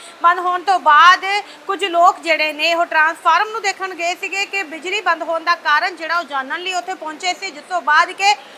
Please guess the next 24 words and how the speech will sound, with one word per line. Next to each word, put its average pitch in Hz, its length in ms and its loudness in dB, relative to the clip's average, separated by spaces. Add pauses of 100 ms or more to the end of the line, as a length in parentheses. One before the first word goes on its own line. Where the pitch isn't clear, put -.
(160)
ਉੱਥੇ 466 320 0 (300)
ਪਹਿਲਾਂ 403 320 4
ਹੀ 523 60 -4
ਕੁਝ 403 200 -6
ਲੋਕ 403 240 0
ਹੋਰ 349 420 4
ਵੀ 392 200 -2
ਖੜੇ 392 260 -4
ਸੀ, 403 240 -10
ਜਿਨ੍ਹਾਂ 320 320 -4
ਤੇ 415 160 -4
ਆਪਸ 302 280 2
ਦੇ 359 220 -4
ਵਿੱਚ 330 240 -8 (120)
ਪਹਿਲੋਂ 320 360 4 (300)
ਇੱਕ 392 180 -2
ਦੂਜੇ 381 280 -8
ਨਾਲ 381 120 -2
ਬਹਿਸ 349 340 -4
ਹੋਈ 370 180 -4
ਹੈ 370 80 -4
ਤੇ 381 180 -6
ਫਿਰ 370 280 -8
ਇੱਕ 370 480 -6